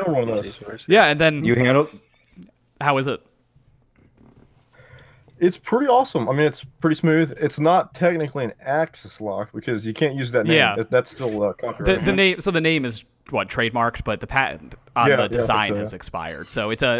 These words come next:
Speaker 2: it's a pivot bolt moving lock.
Speaker 3: Traxxas Lock.
Speaker 1: Yeah, I've, uh, I've experimented with, uh, designing one, but it's kinda hard
Speaker 2: That's what,
Speaker 1: for
Speaker 2: oh, yeah,
Speaker 1: me.
Speaker 2: that's exactly what I was gonna ask.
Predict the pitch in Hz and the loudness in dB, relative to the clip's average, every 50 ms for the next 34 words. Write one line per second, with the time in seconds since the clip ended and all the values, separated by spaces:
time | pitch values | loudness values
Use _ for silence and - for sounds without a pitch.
0 | 120 156 120 131 120 107 - _ - - - 165 147 151 139 135 - _ _ _ | -4 -4 -4 -4 -6 -6 -8 _ -4 -2 -2 -2 -2 -2 -2 -4 -6 _ _ _
1 | _ _ _ _ _ _ - 123 110 - 143 143 135 143 - - - - - 190 | _ _ _ _ _ _ -18 -10 -4 0 0 0 0 -2 -6 -12 -18 -20 -18 -14
2 | 160 131 135 147 151 143 135 143 135 139 131 123 123 127 123 131 151 - - - | -10 -4 0 0 0 2 0 0 -2 -2 -4 -4 -2 0 0 0 0 -2 -6 -8
3 | - - - 185 170 175 180 - - - 139 117 - - 107 101 92 90 - - | -4 0 2 4 4 4 4 2 0 -2 -2 -2 0 2 4 4 4 4 2 -2
4 | - - - - 85 - - - - _ _ _ _ _ - - - - 127 139 | -8 -10 -8 -6 -6 -6 -8 -8 -12 _ _ _ _ _ -20 -20 -8 -4 2 4
5 | 135 127 143 175 175 185 170 151 139 - - 143 160 160 - - - 196 196 175 | 4 6 4 4 4 4 6 6 4 4 4 2 2 2 0 0 2 4 4 4
6 | 151 135 127 104 113 117 - - 127 117 110 104 98 92 107 104 123 131 139 143 | 4 2 0 -2 -4 -6 0 0 2 2 4 2 2 0 -2 0 2 2 2 2
7 | 139 123 117 110 104 101 110 110 104 - - - 202 220 156 110 - - - 190 | 0 0 0 0 0 0 -2 -2 -2 -6 -2 0 0 0 0 -2 0 0 2 2
8 | 247 262 254 226 - - 254 226 180 175 170 170 120 - - 165 123 120 123 139 | 2 2 0 -2 0 2 2 4 4 2 0 0 -4 -6 -8 -10 -10 -4 0 0
9 | 156 160 - 160 143 139 139 - 139 117 110 104 98 92 90 - - - | 0 2 0 0 0 0 -2 -2 -2 0 0 0 0 0 -2 -6 -12 -16